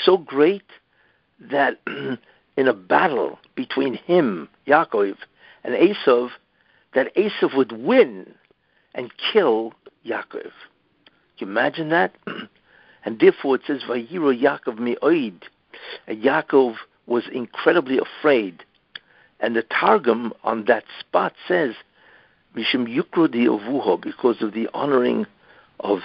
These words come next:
the father. <clears throat> Can you imagine that the mitzvah of Kibbud Av Va'em is so great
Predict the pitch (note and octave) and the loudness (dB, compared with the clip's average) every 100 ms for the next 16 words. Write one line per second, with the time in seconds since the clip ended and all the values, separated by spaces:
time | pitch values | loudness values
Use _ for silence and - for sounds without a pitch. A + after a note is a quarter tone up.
0 | - - - - G#2+ G2 F#2 - - _ | -8 -10 -8 2 4 4 -2 -10 -12 _
1 | _ _ _ - F#2+ - _ _ _ _ | _ _ _ -8 -8 -12 _ _ _ _
2 | _ - G2+ B2 C#3+ F3 E3+ - _ _ | _ -6 2 4 4 2 0 -4 _ _
3 | _ - _ _ _ _ _ G2+ G#2 - | _ -20 _ _ _ _ _ 0 0 -2
4 | - - _ _ - A#2 A#2 E3+ - A#2+ | -8 -8 _ _ -6 -2 4 4 4 -4
5 | - - C#3 C#3 B2 A#2 C3+ C3+ A#2 F2 | -4 -6 2 2 4 2 0 0 0 -4
6 | D#2 _ _ - - - D3+ - C3 C3 | -12 _ _ -20 -8 0 0 2 4 4
7 | G3+ | 2